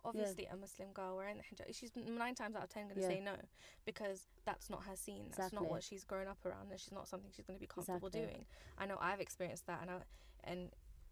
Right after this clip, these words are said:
Speaker 2: when we talk about things like this, there is a culture, especially in office jobs, right, or
Speaker 1: Mm.
Speaker 2: in the hospitality industry, things that
Speaker 1: Yeah.
Speaker 2: they mirror each other, because it ha-, you have that community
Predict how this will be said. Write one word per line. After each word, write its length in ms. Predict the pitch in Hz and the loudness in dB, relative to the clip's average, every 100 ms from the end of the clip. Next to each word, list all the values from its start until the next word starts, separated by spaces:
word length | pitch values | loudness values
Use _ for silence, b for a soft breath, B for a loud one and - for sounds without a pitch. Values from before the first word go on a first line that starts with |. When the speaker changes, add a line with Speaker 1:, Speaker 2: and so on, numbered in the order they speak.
| - | -8
Speaker 2:
when 200 | 190 208 | 0 2
we 80 | 196 | 2
talk 300 | - 240 - | 0 -2 -2
about 400 | 208 175 - - | 0 0 0 -4
things 220 | - 180 180 | -4 -2 0
like 180 | - | -2
this, 180 | 170 170 | 0 0
there 140 | 190 - | 2 2
is 160 | 220 | 0
a 40 | 214 | -2
culture, 340 | - 190 - - | 2 2 2 -2
especially 480 | - 214 - 208 | 0 0 0 -4
in 80 | 185 - | -4 -2
office 340 | 196 160 - | -2 -2 -4
jobs, 360 | - - 214 - | -2 -4 -4 -4
right, 200 | - - | -2 4
or 220 | 180 202 | 6 6
Speaker 1:
Mm. 180 | 190 175 | 6 4
Speaker 2:
in 140 | 202 | 2
the 60 | 196 | -2
hospitality 680 | 190 - - 180 175 - 185 | -4 -6 -4 -2 -2 -4 -6
industry, 400 | 175 175 - 180 | -6 -6 -6 -6
things 320 | 202 190 - - B | -4 -6 -8 -12 B
that 80 | 190 | 4
Speaker 1:
Yeah. 320 | 196 190 180 170 b - | 8 10 8 6 b 2
Speaker 2:
they 100 | 185 | 2
mirror 300 | 190 202 196 | 4 2 2
each 260 | 160 - | -2 -2
other, 320 | 180 196 - - b b - | -2 -2 -4 -6 b b -8
because 380 | 196 202 190 - - | 0 0 0 -6 -2
it 140 | 190 - | -2 0
ha-, 260 | - 208 - | 0 0 -2
you 160 | 196 | -6
have 240 | - 208 208 - | 0 0 2 4
that 260 | 180 170 - - - | 4 4 -4 -18 -8
community 800 | 220 196 220 208 - 175 165 | -4 0 0 0 -2 -4 -4